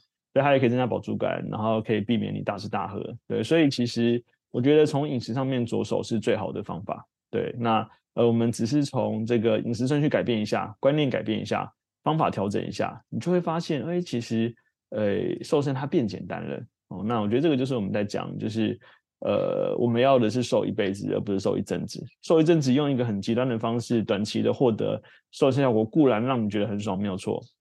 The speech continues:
但是很难持久。那你很难持久，你未来的就是复胖这样子。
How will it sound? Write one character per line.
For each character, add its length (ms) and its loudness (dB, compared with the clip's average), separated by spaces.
但 160 0
是 400 2
很 140 -4
难 140 -2
持 180 -4
久。 280 -4
那 200 0
你 160 0
很 100 2
难 100 0
持 120 -2
久， 120 2
你 140 0
未 220 0
来 200 2
的 300 -4
就 100 -6
是 200 -4
复 120 -6
胖 280 -8
这 40 -8
样 160 -8
子。 160 -8